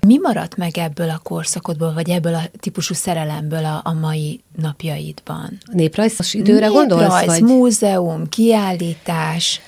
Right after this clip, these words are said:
Speaker 2: Hát az, hogy, ö, gyakorlatilag mindegy, hogy hová megyek nyaralni, kirándulni, tehát én azért minden múzeumról elég sokat tanultam, tehát nyilván, mivel ilyen villámkérdések voltak szigorlati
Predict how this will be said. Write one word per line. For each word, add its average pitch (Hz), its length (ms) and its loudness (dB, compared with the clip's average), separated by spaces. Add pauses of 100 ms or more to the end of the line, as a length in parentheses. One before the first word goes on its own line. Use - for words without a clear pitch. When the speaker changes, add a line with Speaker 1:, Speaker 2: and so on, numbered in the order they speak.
(160)
Speaker 2:
Hát 208 180 -2
az, 302 300 2
hogy, 185 280 6
ö, 190 220 8
gyakorlatilag 202 640 4
mindegy, 202 320 8
hogy 160 140 0
hová 160 240 4
megyek 156 360 2
nyaralni, 165 580 4
kirándulni, 185 920 6
tehát 170 240 0
én 170 180 4
azért 160 460 2
minden 165 640 4
múzeumról 156 640 2
elég 175 280 4
sokat 127 300 -4
tanultam, 185 480 0
tehát 180 180 0
nyilván, 165 420 2
mivel 170 180 4
ilyen 156 280 0
villámkérdések 160 880 2
voltak 151 360 0
szigorlati 156 720 0